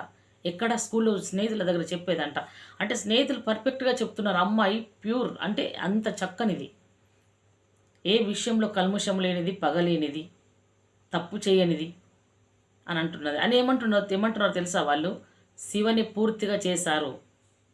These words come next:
పూర్తిగా చేసింది శివని. అంటే పిల్లకు ఏం లేదు, అమ్మాయికి అక్కడ ప్రేమ లేక ప్రేమను వెతుక్కుంది. ప్రేమను వెతుక్కుంటే వాడు ప్రేమ చూపించాల్సింది పోయి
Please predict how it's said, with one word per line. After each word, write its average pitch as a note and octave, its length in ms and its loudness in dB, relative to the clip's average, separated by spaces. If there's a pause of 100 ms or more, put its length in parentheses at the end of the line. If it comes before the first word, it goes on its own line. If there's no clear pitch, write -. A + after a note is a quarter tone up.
(1200)
పూర్తిగా G#3+ 300 2
చేసింది F3+ 440 -2
శివని. - 460 -4
అంటే E3+ 520 -4 (720)
పిల్లకు F#3 680 -2 (480)
ఏం A3 220 2
లేదు, A3+ 220 4
అమ్మాయికి G#3 420 0
అక్కడ F#3+ 340 -2 (100)
ప్రేమ F3 260 2
లేక D#3 540 -2 (420)
ప్రేమను G3 320 2
వెతుక్కుంది. D3 600 -8 (480)
ప్రేమను B3+ 340 6
వెతుక్కుంటే A#3 880 -2
వాడు F#3 220 6
ప్రేమ G#3+ 400 2 (100)
చూపించాల్సింది A3 680 0
పోయి F3+ 600 0